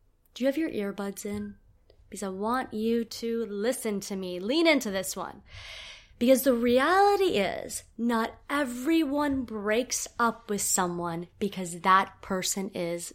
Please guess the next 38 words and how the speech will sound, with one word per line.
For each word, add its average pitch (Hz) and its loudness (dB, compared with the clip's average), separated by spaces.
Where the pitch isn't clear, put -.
deficient. - -6
Mind-blowing, 226 4
right? 220 0
We 233 -2
all 320 10
think 302 2
that 247 4
we're 247 8
being 240 2
broken 226 2
up - -2
with 254 2
because 220 -2
we're 220 -2
the 233 -4
failed 190 -4
ones. 165 -14
We're 202 2
the 269 6
ones 262 0
that 233 -2
didn't 233 -6
measure 190 -6
up. - -8
But 247 -4
do - 0
you 294 2
know 403 2
what 440 0
actually 220 0
is 202 -2
a 180 -4
freaking 208 -6
huge 233 -2
reason 262 0
people 247 -2
break 233 -2
up? 240 -6